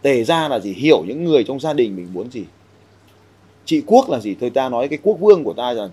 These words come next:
là chính là cái doanh nghiệp của ta. Thì lúc đó ta mới vận hành được doanh nghiệp của mình đúng.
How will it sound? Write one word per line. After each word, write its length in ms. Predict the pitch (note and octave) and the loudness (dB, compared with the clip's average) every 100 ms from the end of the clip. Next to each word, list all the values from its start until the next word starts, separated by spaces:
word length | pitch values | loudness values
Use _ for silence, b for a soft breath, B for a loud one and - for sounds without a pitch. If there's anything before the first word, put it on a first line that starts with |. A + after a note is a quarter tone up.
| - | -10
là 180 | G2+ E2+ | -10 -8
chính 160 | A#2+ | -8
là 80 | E3 | -6
cái 120 | A#2 | -6
doanh 180 | B2+ B2+ | -4 -4
nghiệp 140 | A#2+ - | -6 -6
của 80 | - | -12
ta. 140 | G#2 G2+ _ _ _ _ _ _ _ _ - | -12 -12 _ _ _ _ _ _ _ _ -8
Thì 80 | A#2+ | -2
lúc 160 | E3 | 0
đó 140 | D3+ A#2+ | 0 0
ta 140 | C#3 | -4
mới 140 | C3 C#3+ | -4 -2
vận 220 | C3+ - | 0 0
hành 240 | - G#2+ | -2 -10
được 60 | F2+ - | -10 -10
doanh 140 | A#2 | -8
nghiệp 120 | G#2+ | -8
của 100 | - | -10
mình 180 | D#2+ E2+ E2 | -12 -10 -8
đúng. 140 | A#2+ | -8